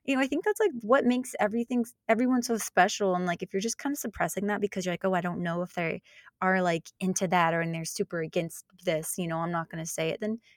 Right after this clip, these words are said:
you're just kinda hiding who you are. And that's what the, somebody told me. They're like, "Do not hide who you are. D-,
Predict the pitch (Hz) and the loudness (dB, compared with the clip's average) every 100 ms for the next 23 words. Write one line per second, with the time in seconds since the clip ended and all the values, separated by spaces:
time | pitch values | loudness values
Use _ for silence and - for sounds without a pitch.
0 | _ 262 294 - - 349 208 202 196 208 | _ -2 -2 -2 0 4 4 4 4 4
1 | 202 202 214 180 180 185 190 - 190 185 | 2 2 2 4 4 4 4 2 2 2
2 | 190 _ - - _ - 254 339 339 - | -2 _ -20 -20 _ 4 6 6 0 0
3 | 214 214 196 - - 208 196 - 180 175 | 2 2 2 -4 0 2 2 0 -4 -4
4 | 170 170 175 _ 185 175 262 302 302 - | -2 -2 -4 _ -6 0 2 2 2 0
5 | 196 180 180 175 - 190 180 170 165 - | 2 2 2 -2 0 2 4 4 4 2
6 | 170 | -4